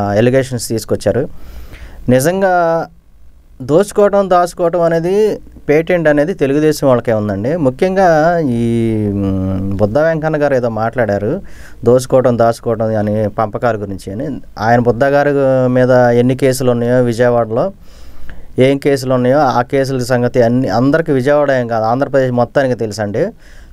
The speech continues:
పేటెంట్ హక్కు వాళ్ళకే ఉంది సార్, ఆ దోచుకోవడం, దాచుకోవడం అనేది.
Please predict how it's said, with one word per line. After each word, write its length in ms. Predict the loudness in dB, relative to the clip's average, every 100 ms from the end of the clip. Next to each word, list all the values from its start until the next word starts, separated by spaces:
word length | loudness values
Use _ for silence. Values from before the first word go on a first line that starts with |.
| -8 -2
పేటెంట్ 400 | -2 0 -2 0
హక్కు 240 | -2 -2
వాళ్ళకే 360 | 0 0 0 -2
ఉంది 200 | -4 -6
సార్, 180 | -10 -10
ఆ 80 | -8
దోచుకోవడం, 540 | -2 0 0 0 0 2
దాచుకోవడం 420 | 2 0 -4 -2
అనేది. 280 | -4 -6